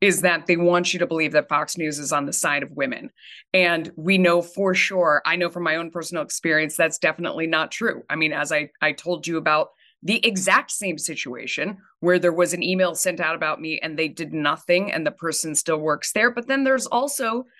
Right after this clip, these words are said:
you know, the person that is still negotiating for them to this day, Diane Brandy,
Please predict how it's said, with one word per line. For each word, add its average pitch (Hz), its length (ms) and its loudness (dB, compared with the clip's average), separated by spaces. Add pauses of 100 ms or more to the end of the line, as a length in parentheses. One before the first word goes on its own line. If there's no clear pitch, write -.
(300)
you 233 100 2
know, 240 320 0
the 190 160 -2
person 269 380 -4
that 226 120 -2
is 220 200 -2
still 254 340 2
negotiating 202 960 -2
for 190 220 -2
them 190 280 0
to 208 120 -8
this 190 240 -4
day, 202 520 0 (280)
Diane 196 460 0
Brandy, 196 680 -4